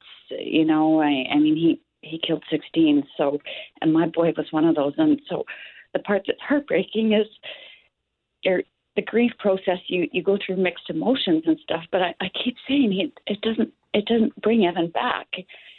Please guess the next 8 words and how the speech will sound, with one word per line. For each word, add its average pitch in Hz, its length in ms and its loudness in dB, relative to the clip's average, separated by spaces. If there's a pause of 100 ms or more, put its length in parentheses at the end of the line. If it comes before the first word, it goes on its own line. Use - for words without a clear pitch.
(320)
And 208 140 -4
I 208 120 0
know 214 300 0
he 220 160 0
wouldn't 208 300 -2
want 220 240 0
us 165 140 0 (920)
to, 202 120 0